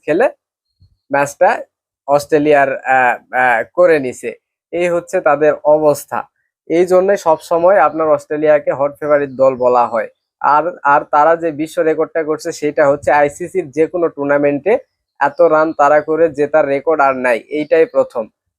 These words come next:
সাড়ে তিনশোর উপর রান তারা করে তারা জিতছে পনেরো বল বাকি থাকতে, এইটা একটা বিশ্ব রেকর্ড। যাই হোক, অস্ট্রেলিয়া,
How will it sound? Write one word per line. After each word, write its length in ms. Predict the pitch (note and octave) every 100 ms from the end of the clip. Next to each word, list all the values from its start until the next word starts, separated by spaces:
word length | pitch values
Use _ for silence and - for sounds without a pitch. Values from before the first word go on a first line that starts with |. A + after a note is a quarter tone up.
| _
সাড়ে 280 | C#3 D3+
তিনশোর 400 | E3 E3+ D#3 E3
উপর 320 | D3 D3 D#3 C#3
রান 220 | C#3+ C#3+
তারা 280 | C#3 C3+ C3+
করে 220 | C#3+ D3
তারা 240 | C#3 C3+
জিতছে 480 | A#2 C3 C3 - G#3 - _ _ _
পনেরো 440 | D3 D#3 E3 F3+
বল 340 | E3+ C#3 D#3 E3
বাকি 360 | C#3 C#3 D3+
থাকতে, 520 | C#3+ B2+ A#2+ _ A#2 - _ _ _ _ _
এইটা 380 | C3 C#3+ D#3 D3+
একটা 240 | C#3+ -
বিশ্ব 360 | D3+ C#3 - D3+
রেকর্ড। 420 | B2+ A#2+ A#2+ A2 _ _ _ _ _
যাই 260 | C3 D3+
হোক, 220 | E3 F#3+ D3+
অস্ট্রেলিয়া, 800 | D3 - D#3 D#3+ E3 D#3+ D3+